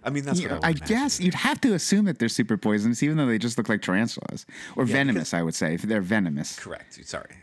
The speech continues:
Speaker 1: I used the wrong term. But, but I would definitely say, like, if they are tarantulas, that's no big deal i-, in a sense.
Speaker 2: Yeah,
Speaker 1: Because
Speaker 2: they're
Speaker 1: they
Speaker 2: just gonna fall on you.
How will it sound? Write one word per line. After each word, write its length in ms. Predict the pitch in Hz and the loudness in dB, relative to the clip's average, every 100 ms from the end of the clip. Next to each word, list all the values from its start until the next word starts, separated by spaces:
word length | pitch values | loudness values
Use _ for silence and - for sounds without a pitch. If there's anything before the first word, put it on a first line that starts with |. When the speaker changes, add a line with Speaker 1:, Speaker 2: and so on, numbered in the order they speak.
| - | -18
Speaker 1:
I 40 | |
used 200 | 92 78 | -16 -16
the 40 | - | -18
wrong 100 | 64 | -20
term. 200 | - 62 - | -18 -20 -12
But, 180 | - - - - _ _ _ | -8 -8 -8 -20 _ _ _
but 120 | 131 | -6
I 40 | 117 | -4
would 160 | 113 | -4
definitely 360 | - 131 151 135 | -6 -8 -6 -10
say, 340 | - 113 107 | -8 -6 -6
like, 300 | 101 92 82 - | -6 -8 -10 -12
if 220 | 104 - | -12 -10
they 100 | 104 | -10
are 80 | 92 | -10
tarantulas, 720 | - 90 85 80 85 78 - - | -12 -14 -12 -12 -14 -14 -14 -16
that's 240 | 95 - | -16 -12
no 80 | 98 | -12
big 220 | 87 80 | -12 -16
deal 440 | - 87 80 76 76 _ _ _ _ _ _ _ _ _ - | -12 -10 -10 -12 -20 _ _ _ _ _ _ _ _ _ -20
i-, 40 | - | -12
in 160 | 107 92 | -12 -8
a 60 | |
sense. 580 | - - 80 73 - - | -8 -8 -8 -10 -12 -14
Speaker 2:
Yeah, 840 | _ _ _ _ _ _ _ - | _ _ _ _ _ _ _ -4
Speaker 1:
Because 160 | 190 160 | 0 0
Speaker 2:
they're 80 | 123 | 0
Speaker 1:
they 60 | |
Speaker 2:
just 120 | 131 - | -2 0
gonna 140 | 127 | 0
fall 360 | - - 131 120 | -2 -2 0 2
on 180 | 90 | 0
you. 240 | 80 76 | 0 -4